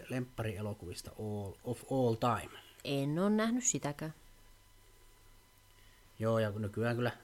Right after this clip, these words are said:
Speaker 1: kyllä mä se aina urheena katon tämän traumakohdankin. Traumat
Speaker 2: Mm.
Speaker 1: pitää kohdata, ja sen takia pitääkin tää VUK katsoa nyt sitten.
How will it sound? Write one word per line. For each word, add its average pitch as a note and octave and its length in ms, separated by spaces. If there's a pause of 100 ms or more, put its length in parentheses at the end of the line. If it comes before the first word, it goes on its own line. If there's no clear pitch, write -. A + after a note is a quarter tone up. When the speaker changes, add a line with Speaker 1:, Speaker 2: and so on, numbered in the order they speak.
Speaker 1:
kyllä G2 140
mä G#2+ 140
se - 140
aina B2+ 180
urheena B2 400
katon G#2+ 320
tämän G2+ 240 (440)
traumakohdankin. G2 840 (140)
Traumat B2 340
Speaker 2:
Mm. F#3+ 60
Speaker 1:
pitää C3+ 240
kohdata, C#3 420
ja A2+ 80
sen B2+ 140
takia A#2+ 200
pitääkin A2+ 360
tää G#2+ 280
VUK A2+ 260
katsoa F2+ 460
nyt F2 200
sitten. - 360